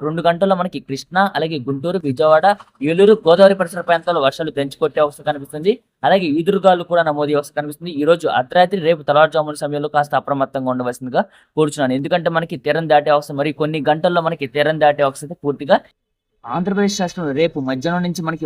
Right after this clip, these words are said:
వర్షాలు తగ్గుముఖం పట్టే అవకాశం కనిపిస్తుంది. ఎందుకంటే ఈ తుఫాన్ వచ్చేసరికి బలపడిపోయి ఇది హైదరాబాద్ పరిసర ప్రాంతాలు కూడా మనకి బలపడిపోయే అవకాశం కనిపిస్తుంది. So రేపు మధ్యాహ్నం నుంచి మనకి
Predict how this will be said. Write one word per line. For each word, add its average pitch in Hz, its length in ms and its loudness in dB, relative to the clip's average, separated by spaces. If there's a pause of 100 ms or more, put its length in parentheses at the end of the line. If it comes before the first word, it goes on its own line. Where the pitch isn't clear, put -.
వర్షాలు 147 280 -6
తగ్గుముఖం 147 440 -6
పట్టే 147 200 -6
అవకాశం 147 240 -8
కనిపిస్తుంది. 147 400 -4 (140)
ఎందుకంటే 180 360 -4 (220)
ఈ 170 40 0 (360)
తుఫాన్ 170 260 -2
వచ్చేసరికి 170 480 -6
బలపడిపోయి 165 640 -2 (120)
ఇది 160 200 -2
హైదరాబాద్ 160 380 -2
పరిసర 151 280 -8
ప్రాంతాలు 151 340 -6
కూడా 156 220 -6
మనకి 151 260 -8
బలపడిపోయే 143 640 -4
అవకాశం 131 360 -6
కనిపిస్తుంది. 123 380 -10 (360)
So 196 80 0 (220)
రేపు 160 300 -2
మధ్యాహ్నం 165 320 -2
నుంచి 160 200 -8
మనకి 165 180 -6